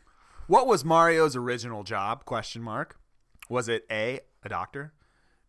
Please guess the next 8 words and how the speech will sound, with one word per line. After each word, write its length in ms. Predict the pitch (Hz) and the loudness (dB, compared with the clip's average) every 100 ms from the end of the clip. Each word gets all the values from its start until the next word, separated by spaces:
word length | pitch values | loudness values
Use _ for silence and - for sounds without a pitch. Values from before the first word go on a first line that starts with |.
| 101 | -12
B, 440 | 98 127 127 151 175 _ _ - | -6 -4 -4 -8 -12 _ _ -18
a 80 | |
chef, 540 | 95 - 123 175 - _ - _ _ _ _ _ _ | -14 -8 -8 -8 -14 _ -20 _ _ _ _ _ _
C, 540 | - - 131 147 156 - | -8 -6 -4 -6 -6 -12
a 80 | 104 | -12
carpenter, 800 | - 156 160 113 92 92 104 117 _ _ _ _ _ | -6 -4 -4 -6 -10 -10 -12 -14 _ _ _ _ _
or 240 | 147 202 | 2 2
D, 500 | 180 123 139 135 131 | 2 -4 -6 -6 -8